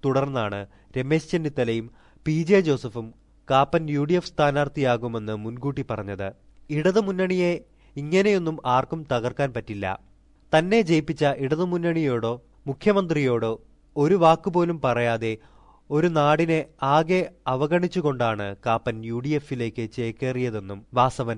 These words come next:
പറഞ്ഞു. പാലയിൽ ഇടതുമുന്നണിയെ വെല്ലാൻ ആർക്കും കഴിയില്ല. യഥാർത്ഥ കേരള കോൺഗ്രസ് ജോസ് കെ മാണി നയിക്കുന്ന പാർട്ടിയാണ്. പാർട്ടിയും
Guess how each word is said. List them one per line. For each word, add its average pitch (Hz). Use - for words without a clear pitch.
പറഞ്ഞു. 101
പാലയിൽ 180
ഇടതുമുന്നണിയെ 180
വെല്ലാൻ 135
ആർക്കും 131
കഴിയില്ല. 107
യഥാർത്ഥ 160
കേരള 160
കോൺഗ്രസ് 156
ജോസ് 143
കെ 190
മാണി 151
നയിക്കുന്ന 123
പാർട്ടിയാണ്. 107
പാർട്ടിയും 156